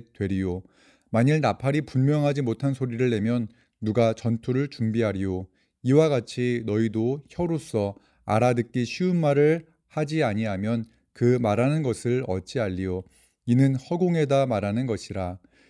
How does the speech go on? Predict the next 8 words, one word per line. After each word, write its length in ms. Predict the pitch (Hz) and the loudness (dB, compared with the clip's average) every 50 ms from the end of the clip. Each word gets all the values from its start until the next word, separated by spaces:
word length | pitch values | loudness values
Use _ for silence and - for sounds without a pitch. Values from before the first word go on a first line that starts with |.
| _ _ _ - 127 | _ _ _ -2 0
이같이 380 | 135 151 165 156 - - 170 | 4 4 4 4 2 -2 -4
세상에 540 | 156 160 180 160 160 165 170 165 156 151 147 | -4 -4 -4 -4 -4 -4 -2 -2 -2 -2 -2
소리의 500 | 139 - 165 160 147 156 151 147 147 139 | -4 -4 -6 -4 -2 0 2 2 0 0
종류가 460 | - - 120 120 123 123 120 139 139 | -2 -2 0 0 2 2 2 2 2
많으나 500 | 127 107 98 101 98 107 110 110 104 - _ _ _ _ _ - | 0 0 0 0 0 0 0 -2 -2 -4 _ _ _ _ _ -2
뜻없는 440 | 165 170 160 175 165 165 170 175 160 | 0 2 4 4 4 4 2 0 -2
소리는 460 | - 151 135 127 123 127 135 143 - | -4 -4 -4 -2 0 0 0 0 -2
없나니 640 | 95 98 95 107 113 113 107 98 98 104 104 107 | -4 -4 -2 0 0 0 -2 -2 -2 -4 -4 -4